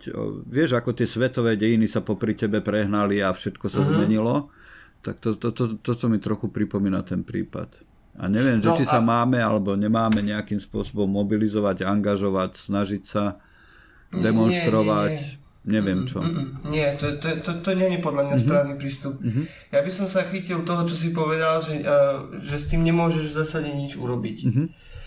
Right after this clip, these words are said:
Speaker 2: Kebyže tento problém obratíme vice versa, v zmysle, že už,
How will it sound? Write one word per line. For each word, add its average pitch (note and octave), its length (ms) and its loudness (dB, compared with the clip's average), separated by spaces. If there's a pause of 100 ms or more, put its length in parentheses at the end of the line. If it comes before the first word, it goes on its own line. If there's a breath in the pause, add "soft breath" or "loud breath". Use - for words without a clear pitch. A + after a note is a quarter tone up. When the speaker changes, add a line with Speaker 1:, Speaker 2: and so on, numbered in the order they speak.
(220 loud breath)
Speaker 2:
Kebyže G3+ 400 2
tento G3 300 -2
problém E3+ 840 0
obratíme D#3+ 580 -2
vice D3 280 -2
versa, C#3 580 0 (300 loud breath)
v C#3 100 -10
zmysle, D#3 500 -2
že D#3 220 0 (720 loud breath)
už, E3 240 0